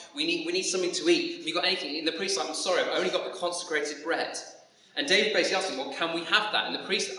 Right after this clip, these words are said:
priest's question, uh, answer is not that no, it said, he says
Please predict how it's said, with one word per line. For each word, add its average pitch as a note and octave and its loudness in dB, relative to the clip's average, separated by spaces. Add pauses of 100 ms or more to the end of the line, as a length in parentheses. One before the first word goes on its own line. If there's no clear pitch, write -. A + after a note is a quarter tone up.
(200)
priest's - -2
question, A3 0 (180)
uh, E3 2
answer - -2
is - -4
not F#3+ 6
that C#3+ -2
no, D3 2
it D3 -4
said, D3 2
he D3+ 2
says D#3+ 2